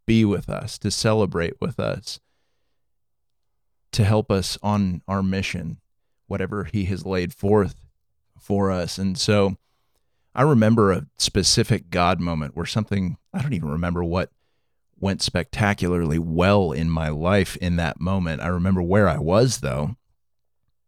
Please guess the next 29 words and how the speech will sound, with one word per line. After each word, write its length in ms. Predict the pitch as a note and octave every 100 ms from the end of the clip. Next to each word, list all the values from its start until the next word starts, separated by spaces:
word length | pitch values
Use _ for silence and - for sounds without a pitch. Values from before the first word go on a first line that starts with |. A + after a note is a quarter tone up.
| _ _ -
Got 100 | F2+
a 40 | C#2
great 300 | E2 F2 -
phone 320 | - E2 C#2+
call. 340 | - D#2+ D#2+ D#2+
It 100 | -
just 260 | E2 - _ _ _ _ _ _ _ _ -
really 200 | C#3 F#2+
did 180 | D2
it 120 | D#2+ -
for 180 | - E2
me. 220 | D2+ - _ _ _ _ _ _ _ _ _ _ _ _ _ _ _ _ _ _ _ -
This 100 | A2
was 100 | G2
a 80 |
couple 260 | F2+ G#2 F#2
years 260 | F2 F2 E2+
ago. 360 | D2+ D2+ D2 - _ _ _ _ _ _ _ _ _ _ _ _ -
And 100 | E2
my 180 | D#2 D2 D2+
very 300 | F#2+ G#2 G#2+
first 340 | F#2 F#2 F#2 -
impulse 480 | E2+ E2 D#2 C#2+ -
was, 260 | - - - _ _ _ _ -
"Thank 260 | G2 E2 -
you 100 | -
so 340 | - - - -
much, 240 | - -
God." 340 | - - -